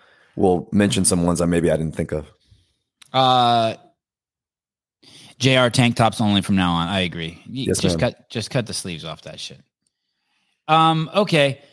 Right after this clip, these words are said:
Speaker 2: Uh, you, you picked the ten, and, and do you think you, um, it was a fair, you, you chose them over all? How
Speaker 1: I don't
Speaker 2: ma-, how
Speaker 1: like
Speaker 2: many
Speaker 1: that
Speaker 2: events
Speaker 1: word.
Speaker 2: were
Speaker 1: You know that.
Speaker 2: Fair?
Speaker 1: Yeah.
Speaker 2: Uh, okay. Um,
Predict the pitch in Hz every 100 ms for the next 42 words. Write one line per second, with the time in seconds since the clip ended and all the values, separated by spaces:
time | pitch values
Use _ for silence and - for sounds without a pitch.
0 | _ _ 156 156 156 151 - _ _ -
1 | - 139 139 175 151 143 214 214 - -
2 | 160 156 151 156 156 156 - - 143 131
3 | 156 185 160 175 165 151 147 147 151 131
4 | 120 113 - 139 135 139 135 123 120 135
5 | 113 - 131 120 127 120 120 120 120 117
6 | 117 117 117 117 - - 110 107 151 143
7 | 101 90 90 85 92 - _ _ _ -
8 | 90 85 76 78 - _ _ _ _ -
9 | 117 127 139 _ _ _ - 82 78 73
10 | _ _ _ _ _ 139 135 127 113 101
11 | - - 131 127